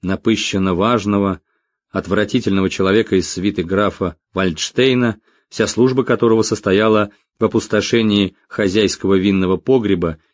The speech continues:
и перекладывании графских денег в свой кошелек. В конце концов Казанова решил, что гораздо лучше, если он сам отнесет письмо на постоялый двор,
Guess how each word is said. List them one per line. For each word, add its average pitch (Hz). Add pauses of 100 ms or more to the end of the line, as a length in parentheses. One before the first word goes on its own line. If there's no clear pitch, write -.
(200)
и 107
перекладывании 101
графских 95 (220)
денег 98
в -
свой 95
кошелек. 85 (1300)
В -
конце 165
концов 139
Казанова 113
решил, 104 (520)
что -
гораздо 107
лучше, 117
если 104
он 107
сам 110
отнесет 92
письмо 101
на 90
постоялый 92
двор, 131